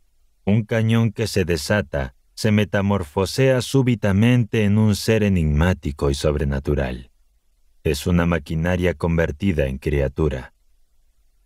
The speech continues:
Ese pequeño bulto rodante se desplaza como un balón. Rueda en el vaivén de la embarcación.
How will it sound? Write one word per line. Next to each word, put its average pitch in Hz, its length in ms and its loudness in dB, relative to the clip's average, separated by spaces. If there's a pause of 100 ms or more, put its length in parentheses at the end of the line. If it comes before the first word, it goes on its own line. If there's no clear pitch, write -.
(160)
Ese 127 340 -2
pequeño 123 600 0
bulto 120 460 0
rodante 92 760 0 (380)
se 85 140 -4
desplaza 73 720 -2
como 71 300 -4
un 69 140 0
balón. 65 500 -6 (840)
Rueda 82 600 0
en 82 140 -2
el 82 120 -2
vaivén 82 580 -2
de 69 120 -2
la 69 80 -2
embarcación. 69 960 -4